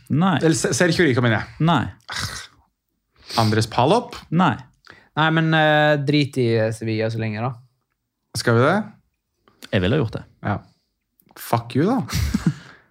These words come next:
Speaker 2: Eh, Betis, da? Har de hatt noen gode, nei, de slipper jo inn så det renner. Eh,
Speaker 3: Men, eh, Valencia må ha noen her.
Speaker 2: Du tror det, eller?
Speaker 3: Under Marcelino.
Speaker 2: Ja, kanskje.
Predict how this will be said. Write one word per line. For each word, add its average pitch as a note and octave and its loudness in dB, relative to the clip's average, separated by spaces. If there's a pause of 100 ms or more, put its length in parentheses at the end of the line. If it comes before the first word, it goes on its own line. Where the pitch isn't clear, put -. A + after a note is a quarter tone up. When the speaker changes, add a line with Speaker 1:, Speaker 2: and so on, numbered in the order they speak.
(100)
Speaker 2:
Eh, C3 2
Betis, A2+ 0
da? E3 2 (300)
Har B2+ 0
de A#2 4
hatt A2+ 0
noen B2 0
gode, A#2+ 0
nei, F2+ -2
de F2 -4
slipper - -8
jo E2 -2
inn F2 -10
så F2 -12
det F2+ -6
renner. F2 -8 (1120)
Eh, C2 -8
Speaker 3:
Men, F#3+ 4
eh, F3 4
Valencia D#3+ 2 (160)
må B2+ 0
ha B2 2
noen A#2 -6
her. A#2+ -8 (140)
Speaker 2:
Du A#2+ 0
tror A2+ 4
det, A2 4
eller? B2 0
Speaker 3:
Under C3 0
Marcelino. B2 -2 (560)
Speaker 2:
Ja, F3 -4
kanskje. F#3 -2